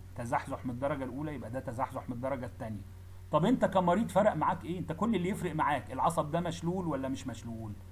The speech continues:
مشلول هروح اعمل عملية جراحية، مش مشلول هعمل حقن وتردد حراري. يبقى انت مش فارق معاك: "يا دكتور طمني، هي الدرجة الأولى أحسن ولا الدرجة التانية أحسن؟" يا سيدي أي تزحزح وخلاص. أنت، أنت بتفكر في الفقرة اللي اتحركت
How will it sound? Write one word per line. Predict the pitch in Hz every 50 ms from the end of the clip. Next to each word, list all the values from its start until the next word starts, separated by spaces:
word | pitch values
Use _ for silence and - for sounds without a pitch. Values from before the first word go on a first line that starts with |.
| - - - - - - - -
مشلول | - 180 180 - 185 190 208 233 226 185 165
هروح | - 156 165 156 165
اعمل | 165 156 151 143 120
عملية | 104 113 107 98 98 95 95 95
جراحية، | 98 113 123 127 117 - 120 107 87 87 - - - -
مش | 139 - -
مشلول | 139 135 131 - 160 175 180 170
هعمل | - 156 151 156 147 -
حقن | - 156 139 139
وتردد | 135 127 - 127 127 135 131 123 113
حراري. | - - 98 98 95 87 - - - - - - - - - -
يبقى | - - - 151 190
انت | 214 214 - - 226 233 226 - - - - - - - - - - - - - - - - - - - - - - -
مش | 175 160 165 165 -
فارق | - 214 254 254 196 165
معاك: | 180 160 151 175 190 175 135 - 165
"يا | 175
دكتور | 170 175 165 - 202 208 202
طمني، | 196 - 190 175 175 170 185 196 202 190 175 160 139 131 127 113
هي | 143 156 156
الدرجة | 151 147 190 208 208 170 175
الأولى | 165 165 170 202 202 202
أحسن | - 202 196 - - - 180 170
ولا | 165 156 151 156
الدرجة | 156 151 156 180 190 170 156
التانية | 143 - - 165 165 170 160 143 127 139
أحسن؟" | 143 - - - 113 123
يا | 269
سيدي | 269 - 208 196 208 - -
أي | 196 226 208 190
تزحزح | 165 170 151 151 196 185 - 160 151 -
وخلاص. | 165 160 - - 165 185 196 180 - - - - - -
أنت، | 226 220 - - 208 202 - - - - - -
أنت | 135 - 202 -
بتفكر | 165 156 156 - - 202 185 - - 143 127
في | - -
الفقرة | 143 139 - - 190 190 - 156 147
اللي | 139 135
اتحركت | 135 - - 135 135 147 180 185 - 233